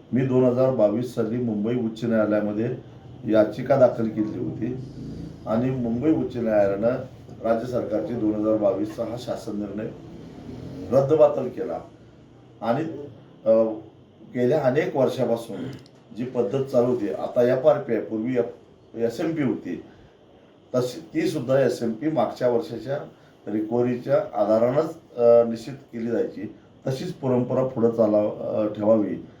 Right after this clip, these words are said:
असा उच्च न्यायालयाचा आदेश होता. परंतु राज्याचे अजित, अ, उपमुख्यमंत्री अजितदादा पवार हे ऐकायला तयार नाहीत.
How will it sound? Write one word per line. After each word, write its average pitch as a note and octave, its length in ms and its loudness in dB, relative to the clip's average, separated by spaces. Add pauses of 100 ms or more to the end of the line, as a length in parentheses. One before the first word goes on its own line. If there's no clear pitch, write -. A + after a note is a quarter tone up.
(180)
असा D#3 380 2 (160)
उच्च A#2+ 240 -6
न्यायालयाचा A#2+ 640 2 (580)
आदेश D3+ 360 2
होता. - 200 -10 (480)
परंतु D3+ 540 0 (360)
राज्याचे D3+ 520 4
अजित, D3+ 320 4 (180)
अ, C3 680 4
उपमुख्यमंत्री C3+ 680 -4
अजितदादा B2+ 520 4
पवार A#2+ 420 4 (600)
हे F3+ 140 0 (400)
ऐकायला D#3+ 380 8
तयार C#3 360 6
नाहीत. G2+ 300 0